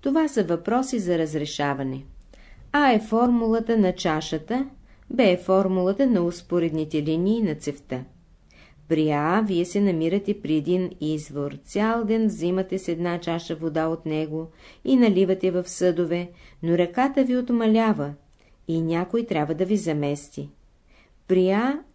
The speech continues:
ти искаш да работиш с чашата, но ще се умориш. Второто правило е, имаш една цев, с която правиш чучур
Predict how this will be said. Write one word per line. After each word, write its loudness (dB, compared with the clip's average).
ти 0
искаш -2
да 4
работиш 0
с -6
чашата, -4
но -2
ще -4
се -2
умориш. 2
Второто -2
правило -2
е, -6
имаш 2
една 0
цев, -4
с -20
която -2
правиш -2
чучур -4